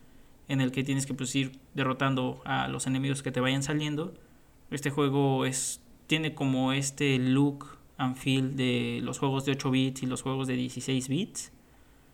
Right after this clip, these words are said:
Y básicamente aquí lo que tienes es como tú tienes que entregar un mensaje, eres una especie de ninja y vas pasando como por ciertos niveles y hay unas partes en las que viajas como en el tiempo y pasas de ser como un ninja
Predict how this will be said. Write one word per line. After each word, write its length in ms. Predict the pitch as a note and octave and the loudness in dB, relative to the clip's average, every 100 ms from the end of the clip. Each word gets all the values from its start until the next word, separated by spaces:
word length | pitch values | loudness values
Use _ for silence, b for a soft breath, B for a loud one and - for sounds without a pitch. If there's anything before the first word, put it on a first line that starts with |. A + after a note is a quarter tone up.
| b | b
Y 220 | D#3 D#3+ | -2 2
básicamente 540 | D#3 D#3 D3+ C#3+ C#3+ D3 | 2 2 2 0 0 0
aquí 160 | C#3+ | 0
lo 120 | C#3+ C3+ | 0 2
que 120 | C#3 | 0
tienes 280 | C#3 C#3 C#3 | 0 0 -2
es 160 | C3+ - | -6 -4
como 280 | C#3 C3+ - - - | -2 -2 -4 -12 -4
tú 120 | D3 | -2
tienes 220 | D3 C#3 | 0 -2
que 80 | C#3+ | -2
entregar 280 | C3+ C3+ C#3 | -2 0 0
un 120 | C#3+ | 0
mensaje, 420 | B2 - C3 E3+ | 0 -2 -4 -4
eres 180 | D#3 C#3+ | -4 -4
una 140 | D3 | -4
especie 320 | C#3 C#3 C3+ | -4 -4 -2
de 120 | C3 A#2+ | -2 0
ninja 480 | B2 C3 C#3 F#3+ - - b b b b - | 2 2 2 0 -4 -18 b b b b -4
y 140 | C#3+ | 2
vas 300 | C3 C3 C3 - - | 4 4 2 -4 -6
pasando 460 | C#3 B2+ C3 C3 B2+ | -2 2 2 2 0
como 260 | B2+ B2 | -2 -2
por 200 | A#2+ B2 | -2 -2
ciertos 480 | A#2+ - C3 - C3+ | -2 0 -2 -2 -2
niveles 580 | C3+ C3 C3 D#3 D#3 - - | 0 2 2 0 -4 -10 -2
y 160 | D3+ | 2
hay 200 | D3 C#3+ | 4 4
unas 200 | D3 C#3+ | 0 -2
partes 340 | C#3 C3 C#3 C#3 | 0 -2 -2 -2
en 120 | C3 | -2
las 140 | B2 | -4
que 120 | - B2+ | -4 -2
viajas 360 | C3 A#2+ B2+ | -2 -2 -4
como 220 | - B2+ | -2 0
en 100 | B2 | 2
el 120 | A#2+ A#2 | 0 2
tiempo 360 | C3+ C3 - | 2 2 -2
y 80 | - | -8
pasas 320 | C#3+ C3 C3 | -6 -4 -4
de 80 | C3 | -6
ser 160 | B2 C3 | -8 -4
como 220 | C3+ C3 | 0 2
un 100 | C#3 | 2
ninja 480 | C#3+ C#3+ C#3+ C#3+ | 2 2 0 0